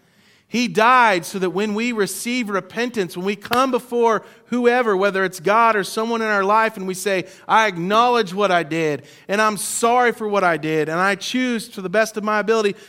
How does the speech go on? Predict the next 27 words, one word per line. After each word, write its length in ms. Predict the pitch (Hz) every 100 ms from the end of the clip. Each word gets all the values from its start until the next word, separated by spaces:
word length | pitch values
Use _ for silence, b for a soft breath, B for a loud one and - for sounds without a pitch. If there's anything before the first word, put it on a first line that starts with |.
| B
to 100 | 220
turn 440 | 202 - 240 254 233
from 180 | 220
what 140 | 196 170
I 100 | 151
did," 380 | 139 135 127 B B B
then 220 | 196 240
a 100 | 202
season 420 | 170 262 262 202 208
of 120 | 175
mourning 500 | 202 262 254 202 180 B -
turns 300 | 226 233 202
into 220 | 220 214
a 80 | 180
season 380 | - 226 202 196
of 140 | 160
dancing, 420 | 220 247 240 180
which 180 | 170 185
we're 60 | 190
gonna 160 | 196
be 100 | 185
talking 400 | 180 208 202 180
about 260 | 175 180 165
next 360 | 196 214 -
week. 320 | 151 135 120 B B B
And 180 | 165 175
Peter 600 | - 254 269 202 135